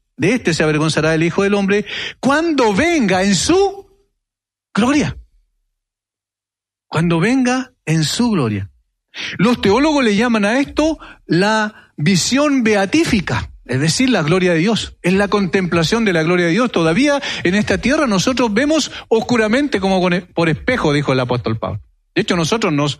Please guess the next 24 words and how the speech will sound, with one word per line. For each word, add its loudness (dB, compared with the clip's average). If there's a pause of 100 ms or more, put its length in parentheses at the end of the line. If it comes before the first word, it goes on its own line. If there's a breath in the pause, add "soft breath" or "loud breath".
(160 loud breath)
conocemos -2 (400)
todavía, 0 (960 soft breath)
eh, -2 (140)
parcialmente -2
lo -2
que -4
debemos -2
conocer. -6 (840)
¿Cuándo -2
conoceremos -2
tal -4
como -2
fuimos -2
conocidos? -4 (160)
Cuando -4 (320)
Cristo -4
regrese -4 (400)
con -8
nosotros -6
y -6
estemos -6
en -6
su -8
gloria. -8